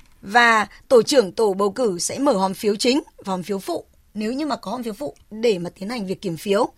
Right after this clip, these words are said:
Tổ bầu cử sẽ tiến hành việc phân loại các phiếu bầu theo màu phiếu bầu mà chúng ta nói rồi, là màu phiếu bầu đại biểu Quốc hội khác với màu phiếu bầu của đại biểu Hội đồng Nhân dân các cấp. Đúng rồi, vâng. Rồi, à, sau đó thì, à, tổ bầu cử sẽ tiến hành kiểm tra tổng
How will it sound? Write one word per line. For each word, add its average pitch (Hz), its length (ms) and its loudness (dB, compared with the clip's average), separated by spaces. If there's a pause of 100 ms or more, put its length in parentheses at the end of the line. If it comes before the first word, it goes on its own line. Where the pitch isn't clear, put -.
(560)
Tổ 277 140 6
bầu 214 120 6
cử 220 220 -2
sẽ - 240 -2
tiến 240 240 -2
hành 254 280 0
việc 214 180 0
phân 285 180 -2
loại 277 220 2
các - 140 -10
phiếu 220 160 -2
bầu 220 360 0
theo 262 240 0
màu 226 220 0
phiếu 202 180 -6
bầu 226 320 0
mà 185 80 -8
chúng 190 160 -12
ta 214 120 -6
nói 196 200 -8
rồi, 240 120 -2
là 202 100 -4
màu 208 240 2
phiếu 208 180 -2
bầu 247 120 4
đại 190 140 -4
biểu 175 100 -4
Quốc 233 120 -2
hội 247 120 -4
khác 285 300 -4 (280)
với 214 240 -4
màu 247 220 -4
phiếu 208 160 -12
bầu 226 240 -4
của 190 100 -8
đại 180 140 -8
biểu 180 120 -8
Hội 175 80 -6
đồng 180 120 -8
Nhân 202 120 -4
dân 214 200 -2
các 208 100 -8
cấp. 254 240 -2
Đúng 185 160 -6
rồi, 226 140 -4
vâng. 190 220 0 (200)
Rồi, 240 280 6
à, 220 180 8 (100)
sau 285 220 6
đó 233 320 8
thì, 262 200 0
à, 214 140 6
tổ 226 160 0
bầu 202 120 -2
cử 208 200 -2
sẽ - 140 -4
tiến 214 200 -4
hành 254 160 -2
kiểm 208 220 -4
tra 233 180 2
tổng 208 260 0